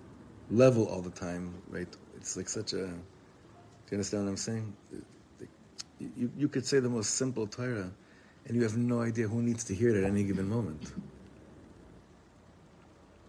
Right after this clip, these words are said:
Okay, so now the Rebbe is gonna wrap this up, but in a way that only he, he could do it.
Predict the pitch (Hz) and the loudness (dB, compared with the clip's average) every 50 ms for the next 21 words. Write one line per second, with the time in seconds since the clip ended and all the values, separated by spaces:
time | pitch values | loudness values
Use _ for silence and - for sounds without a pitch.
0 | - - - 110 107 - - 73 - - - - - - 85 90 101 117 127 127 | -6 -2 -2 0 0 -2 -4 -6 -10 -14 -18 -18 -12 -8 -4 0 4 6 6 6
1 | 120 110 101 104 104 107 110 107 107 95 90 92 92 90 90 95 95 95 92 - | 6 6 4 4 4 4 2 2 0 0 0 -2 -2 -2 0 2 2 0 0 0
2 | 95 92 - 123 120 110 - 95 90 87 85 85 85 87 98 98 95 87 90 85 | -2 -2 2 2 2 2 2 0 0 0 0 2 2 4 4 4 4 4 4 2
3 | 90 85 85 80 82 90 87 82 85 - - - 98 98 98 - 82 76 82 73 | 0 0 -2 -2 0 0 -2 -2 -4 -8 -6 -2 -2 -2 0 0 -2 -4 -4 -4
4 | - - - - - | -4 -6 -8 -12 -18